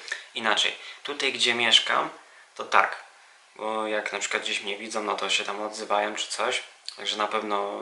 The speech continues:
mnie rozpoznają. W najbliższych okolicach ciężko powiedzieć. Nie spotkałem się nigdy, żeby ktoś mnie po prostu w sąsiedniej wiosce, czy na przykład w,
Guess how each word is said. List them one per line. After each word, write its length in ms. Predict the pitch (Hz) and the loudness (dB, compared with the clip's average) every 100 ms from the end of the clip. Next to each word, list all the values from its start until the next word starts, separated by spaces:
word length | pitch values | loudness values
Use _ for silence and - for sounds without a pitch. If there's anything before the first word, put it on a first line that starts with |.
| - 101 | -10 -12
mnie 220 | 104 104 | -6 -6
rozpoznają. 720 | 101 - 101 101 98 113 143 - - _ _ _ _ _ _ - - - - | -6 -8 -6 -2 0 0 -2 -10 -20 _ _ _ _ _ _ -20 -12 -12 -12
W 80 | - | -6
najbliższych 560 | 110 107 120 123 120 113 | -4 0 4 4 4 -2
okolicach 800 | 110 110 113 - 123 127 127 - - - - - - _ _ _ _ _ _ _ _ - _ _ - | -6 -8 -10 -2 4 4 2 -8 -18 -20 -20 -20 -20 _ _ _ _ _ _ _ _ -20 _ _ -8
ciężko 360 | - 127 120 107 | -2 2 2 2
powiedzieć. 640 | 104 101 92 90 - - - - - | 2 2 0 -2 -2 -2 -8 -18 -12
Nie 100 | 117 | -8
spotkałem 400 | 113 - - 107 | -6 -4 2 4
się 160 | 104 104 | 4 0
nigdy, 360 | 107 98 104 98 | -4 -8 -6 -4
żeby 280 | 104 104 | -4 -4
ktoś 380 | 95 104 101 - | -6 -2 0 0
mnie 220 | 104 101 101 | -2 -4 -4
po 80 | 110 | -6
prostu 400 | 104 - - 104 | -6 -6 -8 -8
w 100 | - | -6
sąsiedniej 580 | - - 101 104 104 98 | -2 0 0 0 -2 -2
wiosce, 380 | 107 107 - | -2 -2 0
czy 140 | 98 104 | 2 2
na 80 | 101 | -2
przykład 260 | - 101 | -4 -6
w, 640 | 101 104 101 104 98 98 | -8 -8 -6 -6 -6 -10